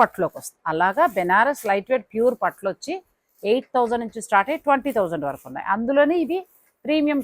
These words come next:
క్వాలిటీ, అంటే ఇక్కడి నుంచి స్టార్ట్ అవుతుందండి. నెక్స్ట్ ఇంక ఇదైతే ఇంక అసలు నాకు ఆ పట్టు చీరే గుర్తుకొస్తాం, అంత బాగుంది శారీ. ఇంకా చెప్పాలంటే చందేరి చీరల్లా కూడా ఉన్నాయండి, ఫ్యాబ్రిక్ వచ్చి చందేరి చీరల్లా కూడా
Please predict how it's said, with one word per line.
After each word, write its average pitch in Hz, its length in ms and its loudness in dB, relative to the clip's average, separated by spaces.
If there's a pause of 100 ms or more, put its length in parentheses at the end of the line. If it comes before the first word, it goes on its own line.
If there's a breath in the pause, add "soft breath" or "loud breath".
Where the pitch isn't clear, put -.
క్వాలిటీ, 180 360 0
అంటే 214 200 -8
ఇక్కడి - 320 -2
నుంచి 285 240 -6
స్టార్ట్ 190 320 2
అవుతుందండి. 127 500 -10 (800)
నెక్స్ట్ 240 320 -2 (500)
ఇంక 202 180 -16
ఇదైతే 220 360 2
ఇంక 262 180 0
అసలు 214 160 0 (120)
నాకు 185 200 2
ఆ - 100 2
పట్టు 175 220 0
చీరే 220 240 -2
గుర్తుకొస్తాం, - 560 -12 (260)
అంత 175 200 -8 (140)
బాగుంది 131 300 -2 (100)
శారీ. 123 240 -12 (680)
ఇంకా 330 140 4 (100)
చెప్పాలంటే 277 460 2
చందేరి 262 480 0
చీరల్లా 214 420 2
కూడా 156 200 0
ఉన్నాయండి, 127 380 -12 (100)
ఫ్యాబ్రిక్ 185 400 0
వచ్చి 202 240 -12
చందేరి 185 460 -2
చీరల్లా 143 420 -2
కూడా 120 140 -10